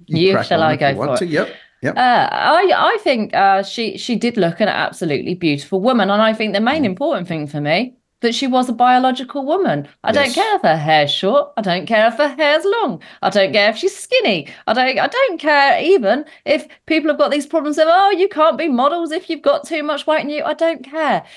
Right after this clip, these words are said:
Speaker 2: It's a show about women or a, or a contest,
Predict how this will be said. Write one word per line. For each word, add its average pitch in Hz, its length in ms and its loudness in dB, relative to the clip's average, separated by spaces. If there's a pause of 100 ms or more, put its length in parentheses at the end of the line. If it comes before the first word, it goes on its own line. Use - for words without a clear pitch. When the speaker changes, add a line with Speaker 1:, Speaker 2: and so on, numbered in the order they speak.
(180)
Speaker 2:
It's - 240 -4
a 285 60 -4
show 339 300 0
about 147 300 0
women 185 420 -2 (200)
or 165 220 4
a, 151 240 0
or 156 180 2
a 160 60 -2
contest, 285 560 -4